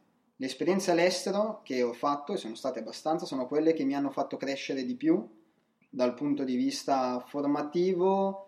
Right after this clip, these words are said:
eh, ma non prettamente formativo per quanto riguarda la formazione universitaria. Eh, impari lingue, conosci nuove culture, conosci molta gente, fai tantissimo networking, quindi ti crei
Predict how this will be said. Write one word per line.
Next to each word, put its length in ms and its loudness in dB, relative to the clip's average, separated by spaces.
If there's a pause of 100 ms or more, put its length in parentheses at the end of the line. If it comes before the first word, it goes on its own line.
(200)
eh, 120 -4
ma 100 2
non 180 4
prettamente 520 0
formativo 520 2
per 140 -2
quanto 240 -4
riguarda 300 -2
la 60 -4
formazione 440 -8
universitaria. 800 -4 (340)
Eh, 360 -2
impari 360 2
lingue, 720 4
conosci 380 -2
nuove 200 -2
culture, 800 2 (200)
conosci 420 0
molta 300 2
gente, 400 0
fai 280 -6
tantissimo 480 -4
networking, 840 0
quindi 220 -4
ti 100 -14
crei 520 0